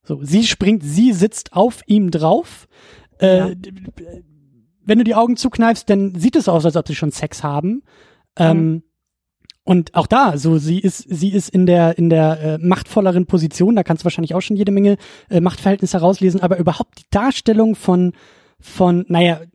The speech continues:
Speaker 1: im Endeffekt ja nicht Sex, aber wie deutlich der Film in dem Moment wird, ohne halt wirklich deutlich werden zu können.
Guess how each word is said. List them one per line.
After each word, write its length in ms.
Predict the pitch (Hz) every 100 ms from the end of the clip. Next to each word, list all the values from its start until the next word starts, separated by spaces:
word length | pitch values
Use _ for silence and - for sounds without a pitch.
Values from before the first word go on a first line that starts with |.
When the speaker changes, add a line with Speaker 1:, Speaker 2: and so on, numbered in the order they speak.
| _ _
Speaker 1:
im 100 | -
Endeffekt 300 | 180 180 190
ja 60 | 165
nicht 200 | 185 -
Sex, 280 | 175 151 -
aber 320 | 160 160 160 _ _ -
wie 140 | 160
deutlich 480 | 147 170 226 330 254
der 100 | -
Film 280 | 185 190 185
in 100 | 175
dem 140 | 160 196
Moment 360 | 185 170 175
wird, 180 | 160 196
ohne 260 | 196 190 180
halt 160 | 165 156
wirklich 240 | 160 160
deutlich 320 | 165 156 156
werden 180 | 151 139
zu 120 | -
können. 260 | - 190 151